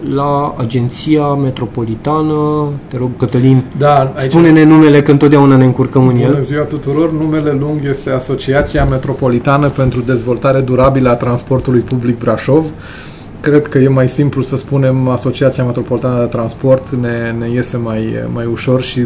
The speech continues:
Speaker 2: descrie în totalitate, uh, obiectivul nostru. Uh, da, noi suntem, uh, asociația de, de comunități din zona metropolitană care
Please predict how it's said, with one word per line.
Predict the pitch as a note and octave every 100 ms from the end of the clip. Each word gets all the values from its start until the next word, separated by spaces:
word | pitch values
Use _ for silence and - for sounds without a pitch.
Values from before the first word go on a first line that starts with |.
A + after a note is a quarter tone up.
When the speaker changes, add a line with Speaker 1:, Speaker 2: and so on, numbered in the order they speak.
| A#2
Speaker 2:
descrie | B2 B2 - C3+ B2+
în |
totalitate, | A#2+ A#2+ A#2+ A2+ B2+ A#2+ - A2+ A2 A2+ A2+ A#2 - C3
uh, | A#2+ A#2+ A#2+
obiectivul | A2+ G#2+ A#2+ A#2
nostru. | A#2 B2+ C#3+ F#3+ - - - - - -
Uh, | F3 D3 C#3+ C#3+ C#3+ C#3+ C#3 C#3+ -
da, | F3 F#3+
noi | D3 F#3
suntem, | F#3+ F3+ F#3 F3
uh, | E3 D#3 C#3+ C#3 -
asociația | C3+ - C3+ D3+ D3+ - C#3+
de, | B2 B2+ B2 A#2+ A#2 A#2 A#2 A#2 A#2
de | A#2 A#2+ - B2 -
comunități | C#3 C3 B2+ A#2+ C#3+
din | C3 B2
zona | C#3 C#3
metropolitană | C3 B2 - B2 A#2 E3 F3
care | F3 E3 D3+ D3 D3 C#3+ C#3 C#3